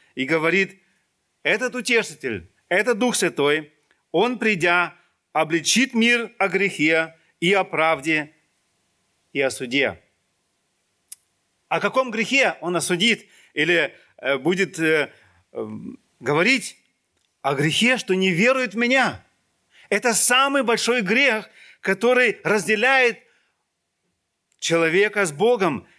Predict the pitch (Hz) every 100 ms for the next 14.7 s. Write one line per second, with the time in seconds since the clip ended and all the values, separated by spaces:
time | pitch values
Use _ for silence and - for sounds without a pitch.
0 | _ - 185 190 180 143 180 247 247 185
1 | 196 214 220 185 196 214 196 - - -
2 | 160 151 233 226 196 185 196 190 180 190
3 | 175 233 202 107 _ - - - 160 -
4 | 185 269 254 151 156 165 - _ _ _
5 | _ _ _ - - 208 220 196 - _
6 | _ _ _ _ _ _ _ _ _ _
7 | _ _ _ _ _ _ - - 180 240
8 | 269 254 233 233 208 240 262 285 127 -
9 | _ _ _ _ _ 202 196 262 285 269
10 | 285 269 - 302 285 - _ _ _ _
11 | _ _ _ _ _ _ _ _ _ _
12 | - 185 226 214 180 - _ _ _ -
13 | 165 220 220 202 226 202 175 190 202 175
14 | 202 269 233 - 202 156 -